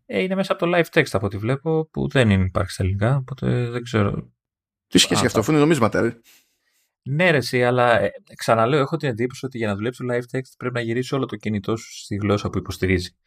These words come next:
Speaker 1: Το ξαναλέω, το είχα πει και την προηγούμενη φορά αυτό, αλλά δ-, δεν το είδα, δεν το κοίταξα να το, ε, να το ελέγξω εκατό τοις εκατό, αλλά έχω αυτή την εντύπωση.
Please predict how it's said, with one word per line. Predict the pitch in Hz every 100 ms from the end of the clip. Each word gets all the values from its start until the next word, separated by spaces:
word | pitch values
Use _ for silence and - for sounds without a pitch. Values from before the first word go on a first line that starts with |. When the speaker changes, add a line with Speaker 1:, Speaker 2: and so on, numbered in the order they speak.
| _ _ _ _ _ _ _ _ _ _ _ _ _ _
Speaker 1:
Το | -
ξαναλέω, | 95 98
το | 95
είχα | 104
πει | 107
και | 107
την | 95
προηγούμενη | 98 101 92
φορά | 90
αυτό, | - 95 101
αλλά | 101 101
δ-, | - -
δεν | 101 113
το | 123
είδα, | 104 92 117 - _ _
δεν | - 101
το |
κοίταξα | 95 90 - 95
να | 92
το, | 90 90 90 90
ε, | 95 - _ _ _ _ _ _ _ _ _ _ _ _ _ _
να | 92
το | 87
ελέγξω | 90 92 92 92
εκατό | 87 95
τοις | 90 113
εκατό, | 95 127
αλλά | 135
έχω | 139
αυτή | -
την | 127
εντύπωση. | 117 117 - -